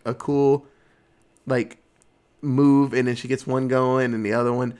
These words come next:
I actually went to a burlesque show, and Dita Von Teese, um,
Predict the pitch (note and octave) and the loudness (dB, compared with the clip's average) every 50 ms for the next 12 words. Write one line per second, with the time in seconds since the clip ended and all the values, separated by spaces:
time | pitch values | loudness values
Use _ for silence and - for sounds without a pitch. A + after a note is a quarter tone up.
0 | _ _ _ - - D#3 F#3 G3 - F#3 F#3 F3+ E3 - E3 D3+ C#3 A#2+ B2+ B2+ | _ _ _ -2 0 2 2 0 0 -2 -4 -4 -4 -2 -2 0 0 2 2 2
1 | B2+ C3+ D#3+ G3 - - - D3+ C#3 C3 B2 A#2+ G#2+ A2+ A#2 A#2 C3+ D3+ D#3+ C#3+ | 2 2 0 -2 -4 -6 -4 -2 -2 0 0 0 -2 -2 -2 -2 -2 -2 -2 -2
2 | D3+ C#3+ C3+ - - F#3 G#3 F3+ C3+ - - - - - _ _ - A#2 A2+ A2 | -2 -4 -4 -6 -6 -4 -4 -4 -6 -6 -10 -14 -16 -20 _ _ -10 -8 -8 -8
3 | G#2 G2+ - | -8 -10 -12